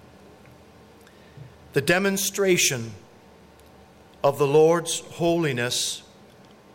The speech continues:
at the cross. The demonstration of the Lord's holiness at the cross. There is, there is no greater example in divine or human history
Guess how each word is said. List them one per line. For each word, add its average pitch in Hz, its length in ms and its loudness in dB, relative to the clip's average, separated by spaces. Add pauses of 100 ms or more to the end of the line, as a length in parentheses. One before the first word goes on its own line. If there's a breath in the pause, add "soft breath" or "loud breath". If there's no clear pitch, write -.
(180)
at 127 180 -2
the 123 100 -8
cross. - 760 0 (1120)
The 135 80 -2
demonstration 147 1160 -2 (720)
of 117 100 -10
the 131 100 0
Lord's 131 420 0
holiness 127 680 -2
at 123 140 -6
the 117 80 -8
cross. 131 500 0
There 143 260 4
is, 139 240 0 (760 loud breath)
there 139 160 2
is 131 160 -2
no 160 340 2
greater 147 760 0 (460)
example 139 960 0 (760 loud breath)
in 147 220 0
divine 151 600 2
or 151 140 0
human 175 500 -2
history 113 720 -4